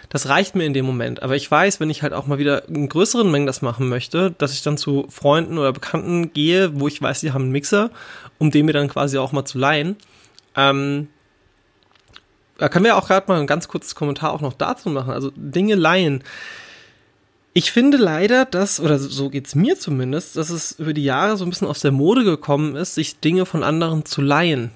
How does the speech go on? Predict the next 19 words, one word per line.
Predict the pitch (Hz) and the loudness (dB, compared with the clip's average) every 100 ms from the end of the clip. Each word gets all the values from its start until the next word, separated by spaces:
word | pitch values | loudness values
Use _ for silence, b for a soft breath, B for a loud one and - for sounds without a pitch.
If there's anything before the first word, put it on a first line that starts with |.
| - | -2
Weil | 131 | 0
wir | 139 | 0
kaufen, | 143 - 180 233 240 247 - | -2 -2 -2 0 -2 -2 0
oder | 147 127 | 2 2
beziehungsweise | 135 160 156 139 143 | 0 -2 0 0 0
in | 139 | -2
unserer | 143 139 | -2 -2
Konsumgesellschaft | 139 139 139 202 185 175 180 - | 0 0 2 2 2 0 -2 -4
kaufen | - 180 196 190 | 0 0 2 -2
viele | - 175 | 0 2
Leute | 160 165 165 | 2 2 0
einfach | 147 160 | -2 -4
die | - | -4
Sachen | 143 143 - 196 | 0 0 2 0
und | 185 151 151 - - _ | 2 0 0 -4 -14 _
andere | 147 170 185 | 0 2 0
kaufen | 160 156 160 143 | 2 0 0 -2
das | 127 | 0
auch. | - 165 180 | 2 4 2